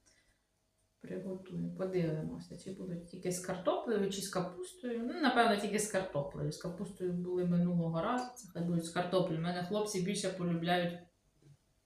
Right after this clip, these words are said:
з картоплею. Сюди підсмалечку, цибулька, трошки шкварачок.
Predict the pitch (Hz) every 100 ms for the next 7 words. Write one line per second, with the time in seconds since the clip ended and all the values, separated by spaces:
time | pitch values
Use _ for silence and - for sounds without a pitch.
0 | - - - _ _ - - 220 233 233
1 | 190 180 180 180 175 170 165 165 170 175
2 | - - _ _ _ _ _ _ _ _
3 | _ _ _ _ _ _ _ _ - 185
4 | 190 175 175 _ _ - 220 262 359 294
5 | - 196 196 190 262 381 - 208 208 -
6 | 180 - 190 190 185 247 262 262 -